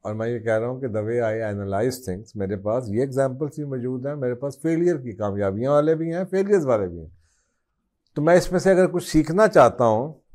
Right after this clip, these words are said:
तो जो मैंने सीखा, जो मैंने अपने एनालिसिस की बेस पे उन लोगों से सीखा,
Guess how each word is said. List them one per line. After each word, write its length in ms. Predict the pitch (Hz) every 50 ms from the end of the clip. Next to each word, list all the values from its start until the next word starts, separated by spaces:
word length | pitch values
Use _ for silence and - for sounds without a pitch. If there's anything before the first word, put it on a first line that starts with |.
| - _ _ _ _ _
तो 80 | - 135
जो 140 | 123 160 175
मैंने 280 | 160 151 151 175 190
सीखा, 520 | - - - 143 131 - 156 160 156 151 151
जो 120 | 143 156
मैंने 360 | 139 135 131 131 139 143 143
अपने 340 | 143 135 113 - - 123 139
एनालिसिस 720 | 139 131 120 113 110 107 110 127 135 135 - 147 131 -
की 160 | - - 127
बेस 320 | 107 92 98 98 101 98 -
पे 140 | _ - 117
उन 140 | 120 117
लोगों 240 | 107 107 104 113 113
से 160 | 110 - 120
सीखा, 520 | 95 - 98 87 80 - 85 85 87 82